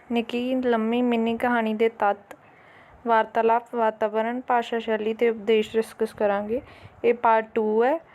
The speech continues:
ਇਸ ਤੋਂ ਪਹਿਲਾਂ ਪਾਰਟ ਵਨ ਦੇ ਵਿੱਚ ਆਪਾਂ ਪਹਿਲੇ ਤਿੰਨ ਤੱਤ ਡਿਸਕਸ ਕੀਤੇ ਸੀਗੇ ਤੇ ਪਹਿਲਾਂ ਤੁਸੀਂ ਉਹ ਵੀਡੀਓ ਵੇਖ ਲੈਣੀ ਹੈ। ਤਾਂ ਉਸ ਵੀਡੀਓ ਵਿੱਚ ਮੈਂ ਤੁਹਾਨੂੰ ਡਿਫਰੈਂਸ ਦੇ ਨਾਲ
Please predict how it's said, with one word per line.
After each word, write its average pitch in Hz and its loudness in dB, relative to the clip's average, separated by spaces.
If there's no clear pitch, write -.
ਇਸ 240 2
ਤੋਂ 254 2
ਪਹਿਲਾਂ 233 2
ਪਾਰਟ 233 2
ਵਨ 220 -2
ਦੇ 240 4
ਵਿੱਚ 240 -2
ਆਪਾਂ 226 0
ਪਹਿਲੇ 214 2
ਤਿੰਨ 233 0
ਤੱਤ 220 -2
ਡਿਸਕਸ 220 -2
ਕੀਤੇ 220 -4
ਸੀਗੇ 240 -4
ਤੇ 220 4
ਪਹਿਲਾਂ 220 2
ਤੁਸੀਂ 226 -4
ਉਹ 220 2
ਵੀਡੀਓ 226 2
ਵੇਖ 214 -2
ਲੈਣੀ 233 -2
ਹੈ। 311 -2
ਤਾਂ 254 2
ਉਸ 277 0
ਵੀਡੀਓ 262 2
ਵਿੱਚ 294 -2
ਮੈਂ 277 2
ਤੁਹਾਨੂੰ 285 2
ਡਿਫਰੈਂਸ 262 2
ਦੇ 277 4
ਨਾਲ 254 2